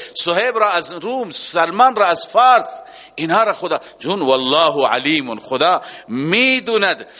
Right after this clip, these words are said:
که محل و ظرف خوبی برای ایمان کجا هست. حکیم در کارهای خدا حکمت است. کارهای خدا، خود رسول الله صلی الله علیه وسلم تلاش می‌کند،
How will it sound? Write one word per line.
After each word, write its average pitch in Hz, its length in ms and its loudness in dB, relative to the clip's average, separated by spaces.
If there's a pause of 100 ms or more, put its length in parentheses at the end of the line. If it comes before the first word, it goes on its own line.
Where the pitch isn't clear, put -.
(280)
که 165 380 -2 (420)
محل 165 560 -2
و 170 160 0
ظرف 180 540 -2
خوبی 240 520 -4
برای 160 320 0
ایمان 143 340 -2
کجا 113 340 -4 (120)
هست. - 300 -8 (340)
حکیم 214 540 0
در 139 180 -2
کارهای 135 440 0
خدا 131 280 -2
حکمت 117 500 -6
است. - 340 -6 (1300)
کارهای 120 400 0
خدا، 139 260 -2 (220)
خود 294 260 2
رسول 226 380 2
الله 220 240 4
صلی 202 260 0
الله 196 160 2
علیه 196 140 2
وسلم 220 260 -2
تلاش 240 520 2
می‌کند، 196 500 0